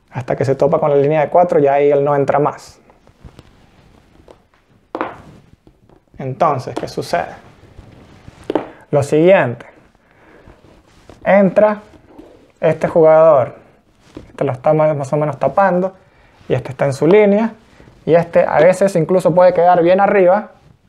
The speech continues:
Otras veces puede quedar en la mitad de la cancha, ya si la jugada se metió mucho. Pero vamos a ir con lo más común, es que quede allí, entonces este jugador, eh, queda más o menos allí.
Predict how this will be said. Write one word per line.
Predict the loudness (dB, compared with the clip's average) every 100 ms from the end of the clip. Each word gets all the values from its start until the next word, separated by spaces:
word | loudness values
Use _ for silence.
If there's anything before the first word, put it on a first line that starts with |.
| _ _ _ -20 _ _ _ _ -8
Otras | -6 -2 0
veces | 2 0 -2 -12 -12 _ _ _
puede | 0 0
quedar | 2 0
en | 2
la | 0
mitad | 0 2
de | 2
la | 2
cancha, | 0 0 0 -2
ya | -2
si | -4
la | -6
jugada | -2 2 4 2 -2 -6
se | -6
metió | -4 0 2
mucho. | 4 2 0 -6 -6 -18 -20 -20 _ _ _ -20 _ _ _ -6
Pero | -2
vamos | 0 0 2
a |
ir | 2
con | 2
lo | 0
más | 0 -2
común, | -2 0 2 2
es | 0
que | -4
quede | 0 2
allí, | 4 4
entonces | 2 2 0 0
este | -2
jugador, | -2 0 2 0 0
eh, | -2 -2
queda | 0
más | 0 -2
o |
menos | -2 -4 -4
allí. | -6